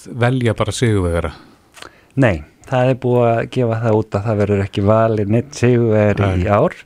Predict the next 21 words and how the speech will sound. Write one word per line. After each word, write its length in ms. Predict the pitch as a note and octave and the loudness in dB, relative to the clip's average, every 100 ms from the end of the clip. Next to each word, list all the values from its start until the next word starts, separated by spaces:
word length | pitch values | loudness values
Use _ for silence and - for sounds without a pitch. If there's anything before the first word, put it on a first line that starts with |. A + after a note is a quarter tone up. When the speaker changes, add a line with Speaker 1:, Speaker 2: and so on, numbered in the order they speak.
| _ - - - - | _ -20 -20 -20 -6
Speaker 2:
Em, 380 | A#2 A#2 A#2+ C#3 | -2 2 0 0
en 100 | A#2+ | 0
það 80 | C3+ | 0
er 40 | |
samt, 280 | C3+ D3+ D3 | 2 -2 -4
hann 220 | C3 C#3+ | -4 0
að 180 | C#3+ A#2+ | 2 2
gaman 260 | B2+ E3 F3 | 2 2 2
að 80 | D3+ | 2
segja 140 | F3+ | 0
frá 180 | E3 F3+ F3 | 0 0 2
því 120 | C#3+ C#3 | 4 4
að, 200 | C3+ - | 2 0
hann 240 | C#3 C3+ | -4 0
að, 280 | C3 B2+ B2 | 2 2 0
sem 140 | B2+ B2+ | -2 -6
sagt, 120 | - | -4
þessi 240 | C3 A#2+ | -4 -4
símakosning, 720 | A#2 D#3 E3 - C#3 - G#2 C3 - - G#2+ | 0 2 2 0 -2 0 0 0 -4 -10 0
hún 240 | C3+ C3+ C3 A2+ | 2 4 2 2
rennur, 480 | C3+ E3+ G3+ D#3+ | 2 4 4 4